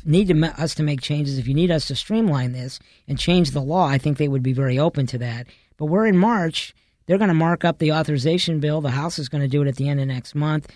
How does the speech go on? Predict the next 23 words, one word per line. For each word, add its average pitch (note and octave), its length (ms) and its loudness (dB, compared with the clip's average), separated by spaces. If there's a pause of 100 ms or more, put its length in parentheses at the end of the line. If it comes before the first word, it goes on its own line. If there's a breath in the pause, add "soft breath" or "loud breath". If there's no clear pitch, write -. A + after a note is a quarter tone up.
(180 loud breath)
The C3+ 80 -14
Senate's E3 380 -2
gonna D3 160 -4
follow C#3+ 320 -2
within C3 260 -2
a B2+ 60 -2
couple C#3 320 -10
of C3+ 80 -12
weeks. D3+ 260 -4
I C#3 60 -4
mean, C#3 100 -2
it's D#3+ 140 -4
very D3 400 -2
late C3 360 -4 (300 soft breath)
in C#3 120 -6
this C#3 140 -4
process C3+ 500 -6
to B2+ 80 -8
get C3+ 120 -4
any C#3 180 -2
sort C3 220 -8
of B2 80 -8
consideration B2+ 800 -10